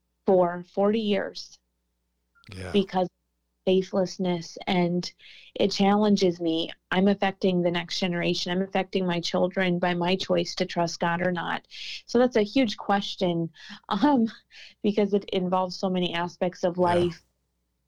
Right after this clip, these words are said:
Speaker 1: Coming back to, to, are their hearts being reached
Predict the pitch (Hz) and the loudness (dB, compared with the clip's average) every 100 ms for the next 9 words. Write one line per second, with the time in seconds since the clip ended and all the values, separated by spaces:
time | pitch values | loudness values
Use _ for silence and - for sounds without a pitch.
0 | _ _ _ _ _ _ 208 214 208 196 | _ _ _ _ _ _ 2 4 4 4
1 | 190 - - 208 196 - _ - 202 180 | 0 -6 -4 0 0 -2 _ -4 2 4
2 | 180 - 185 185 180 190 180 - 190 175 | 2 0 0 0 0 -2 -4 -2 -2 0
3 | 170 170 - - | -4 -4 -6 -10